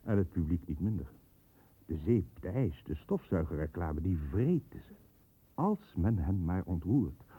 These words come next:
als zij maar deel hebben aan woelingen en schokken der menselijke natuur. Vulkaanerupties van het hart, dat in de eeuw der ruimtevaart nog onverminderd slaat. Oh, oh,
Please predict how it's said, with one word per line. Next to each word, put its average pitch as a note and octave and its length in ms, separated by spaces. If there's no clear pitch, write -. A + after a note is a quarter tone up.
als D3 240
zij B2 140
maar G#2+ 200
deel C#3+ 220
hebben G#2+ 260
aan A#2 160
woelingen G2+ 420
en D#2+ 140
schokken A2 380
der - 140
menselijke F2 400
natuur. D#2 400
Vulkaanerupties A2+ 1080
van F2 120
het D#2+ 100
hart, - 360
dat C#2+ 160
in E2+ 80
de E2 140
eeuw G2 200
der E2+ 180
ruimtevaart F2 680
nog D#2 220
onverminderd G2+ 840
slaat. F#2+ 240
Oh, F3 200
oh, C3+ 380